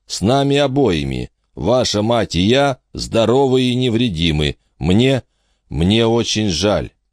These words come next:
Голос у отца был сухой и натреснутый, но Майкл почувствовал, как он, подобно старому ключу, вошедшему в давно забытый замок,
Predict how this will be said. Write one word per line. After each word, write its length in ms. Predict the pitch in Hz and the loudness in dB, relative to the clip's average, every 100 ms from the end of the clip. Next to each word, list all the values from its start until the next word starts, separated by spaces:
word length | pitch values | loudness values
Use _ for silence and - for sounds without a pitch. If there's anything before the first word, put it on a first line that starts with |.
| _ _ _ _ _ - | _ _ _ _ _ -8
Голос 500 | 69 110 120 107 107 | 0 0 0 0 0
у 80 | |
отца 340 | 107 92 95 95 | 0 0 -2 0
был 180 | 90 90 | 0 0
сухой 460 | - 92 92 107 | -2 -2 0 0
и 40 | 98 | 0
натреснутый, 920 | 101 87 104 107 - 76 - 64 52 _ _ | -2 -2 0 0 0 -6 -6 -8 -10 _ _
но 180 | - 76 | -4 0
Майкл 480 | 95 117 110 101 92 | 2 2 0 -2 0
почувствовал, 840 | 95 101 - 143 92 - 71 71 | -2 -2 0 0 -2 -4 -2 -2
как 260 | 73 78 - | -2 -2 0
он, 280 | 107 101 - | 0 0 -2
подобно 540 | 78 80 98 85 87 | -2 2 2 2 -2
старому 540 | - 92 90 87 85 | 0 -2 0 0 0
ключу, 600 | - 78 78 123 139 110 - | -2 -2 0 0 0 0 -4
вошедшему 760 | - 76 - 92 - 80 85 | -4 -2 0 -2 -2 -2 -2
в 80 | 67 | -2
давно 360 | 73 82 87 80 | -2 0 0 0
забытый 480 | 80 73 82 76 73 | 0 0 0 0 -2
замок, 560 | 78 78 76 69 - | 0 0 0 -2 -8